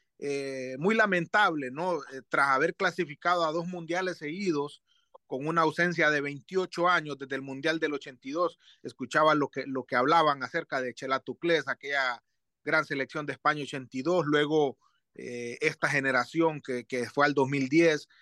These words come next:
luego al dos mil catorce, y ya, pues, eh, hubo un estancamiento cuando estas generaciones, eh,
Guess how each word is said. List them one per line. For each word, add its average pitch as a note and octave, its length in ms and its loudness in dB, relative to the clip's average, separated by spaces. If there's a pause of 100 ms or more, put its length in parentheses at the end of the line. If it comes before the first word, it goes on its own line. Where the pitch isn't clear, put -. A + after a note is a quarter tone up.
(260)
luego D3 260 4
al C#3+ 80 2
dos C3+ 120 -6
mil D3+ 180 -2
catorce, E3 580 -2
y E3 140 -6
ya, F#3+ 160 0
pues, F3 240 -6 (420)
eh, C3 540 -2
hubo G#3 140 6
un G3 120 4
estancamiento F3 960 -2
cuando C#3+ 300 -4
estas D#3 240 -2
generaciones, C#3+ 960 -4
eh, A#2 360 -18